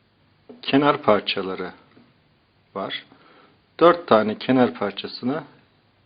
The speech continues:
yerine yerleştireceğiz. Bunlar şu an parmaklarımda tuttuğum kenarlar. Dikkat edecek olursak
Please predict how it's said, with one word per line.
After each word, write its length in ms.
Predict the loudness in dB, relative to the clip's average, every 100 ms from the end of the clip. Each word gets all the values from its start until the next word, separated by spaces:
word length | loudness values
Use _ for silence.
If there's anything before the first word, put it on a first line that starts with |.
| _ _
yerine 360 | -6 -6 -4 -4
yerleştireceğiz. 800 | -2 -4 -8 -12 -16 -10 -6 -6 -6
Bunlar 560 | -8 -6 -8 -8 -10 -14 _ _ -20 -20 _ -20 -12
şu 260 | -8 -8
an 80 | -8
parmaklarımda 800 | -10 -10 -8 -12 -12 -12 -10 -12
tuttuğum 540 | -14 -20 _ -10 -10 -14 _ _ _ _ _ _ _ _ _ -12
kenarlar. 680 | -8 -6 -6 -6 -6 -8 -12 _ _ _ _ -20
Dikkat 320 | 2 4 4
edecek 380 | 2 0 0 2
olursak 580 | 2 4 2 2 -4